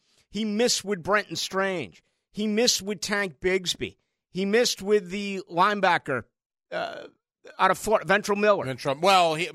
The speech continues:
Speaker 2: he got hurt.
Speaker 1: Right, he got hurt, but he got hurt all the time. I, I loved him at Florida.
Speaker 2: Yeah.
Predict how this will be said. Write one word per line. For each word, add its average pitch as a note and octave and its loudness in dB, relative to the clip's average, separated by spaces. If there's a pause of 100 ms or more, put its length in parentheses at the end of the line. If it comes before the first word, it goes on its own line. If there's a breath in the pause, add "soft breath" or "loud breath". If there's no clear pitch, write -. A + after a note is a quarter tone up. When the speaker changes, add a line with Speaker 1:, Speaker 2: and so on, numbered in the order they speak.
(140)
Speaker 2:
he D3+ 0
got F#3+ 6
hurt. C3+ 0
Speaker 1:
Right, G#3 6
he F#3 -6
got B3 6
hurt, C#4 4
but A3+ 0 (420)
he A#3 -6
got C4 6
hurt C#4+ 4
all C4+ 6
the A3+ -8
time. G#3 -4 (160)
I, - -12 (480)
I C4 8
loved A#3 4
him G3+ 0
at F3+ -8
Florida. D3+ 0
Speaker 2:
Yeah. A#2 0